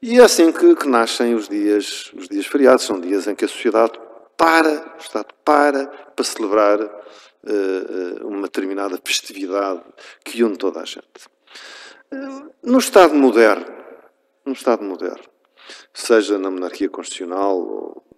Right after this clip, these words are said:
desse tipo, ou no Estado republicano, eh, o Estado sente necessidade ou vantagem em identificar um conjunto de acontecimentos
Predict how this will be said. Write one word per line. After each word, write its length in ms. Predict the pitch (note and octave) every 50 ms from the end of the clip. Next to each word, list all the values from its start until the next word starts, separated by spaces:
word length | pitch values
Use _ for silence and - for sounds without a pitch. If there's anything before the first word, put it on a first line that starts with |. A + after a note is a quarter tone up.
| _ _
desse 220 | - F#2+ - -
tipo, 260 | - - G2 - - F2
ou 40 | E2
no 60 | F#2
Estado 260 | F2 - - G2 F2 -
republicano, 680 | - F2+ - - G2 F2+ F2 E2+ - F2 E2 - - _ _ _ _ _ _ - - - - - - - - - - _
eh, 140 | - - A3+
o 120 | A#3 G3+
Estado 600 | F3 - - - F#3+ F3+ F3 F3 F3 F3+ F3 F3+ -
sente 440 | - - - F3 E3 D#3 D3+ -
necessidade 800 | E3 F3+ F#3+ F3 - - - - A#2 F2+ G2 F2+ F2 F#2 F2+ - - - - - -
ou 140 | - B2 A2+
vantagem 840 | F#2+ A2+ C3+ B2+ A2 - G#2+ G2 F2+ F2 F2 - - F#2 F#2+ -
em 240 | - C3+ D3 D3+ D3+
identificar 680 | D3+ C#3+ D#3 D3 - - - C#3 - - C3 B2 B2
um 160 | C#3+ E3+ E3+ D3+
conjunto 580 | - D#3 D#3 D3 C#3+ B2+ D3 F3+ E3+ C#3 -
de 80 | - - -
acontecimentos 960 | - B2+ A#2 - - A2 G#2 G2 F#2+ F#2 F2 _ _ - - - - -